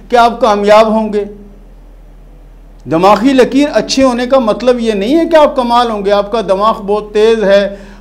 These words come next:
और बहुत बेहतर है और आप कहें, "जी, मेरी दिमागी लकीर इतनी उम्दा है, मैं कैसे कामयाब नहीं हूँ?"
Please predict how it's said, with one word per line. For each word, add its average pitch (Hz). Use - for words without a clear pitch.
और 202
बहुत 202
बेहतर 214
है 202
और 202
आप 226
कहें, 233
"जी, 240
मेरी 208
दिमागी 196
लकीर 226
इतनी 220
उम्दा 196
है, 220
मैं 202
कैसे 208
कामयाब 190
नहीं 180
हूँ?" 175